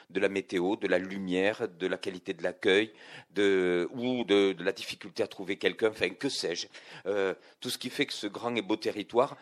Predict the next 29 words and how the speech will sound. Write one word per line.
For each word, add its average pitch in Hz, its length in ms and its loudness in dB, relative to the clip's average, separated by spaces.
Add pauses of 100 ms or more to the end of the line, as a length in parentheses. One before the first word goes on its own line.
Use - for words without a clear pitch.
(120)
quand 131 100 2
vous 127 120 2
n'étiez 131 240 4
pas 131 160 6
guidé 131 440 4
par 113 200 4
l'ami 113 260 8
River, 123 500 6
qui 123 120 0
est 113 60 6
là, - 180 4 (260)
qui - 80 -2
est 107 40 4
le 113 60 2
président 160 440 2
de 117 80 2
l'association 135 600 2
des 110 360 2
amis 165 320 4 (260)
du 110 100 -14
P 151 180 6
N 135 220 4
R 139 220 2
des 110 100 -6
Pyrénées 113 380 -6
ariégeoises. 98 560 0 (180)
Importante 139 480 -2
cette - 140 -6
association, 113 720 0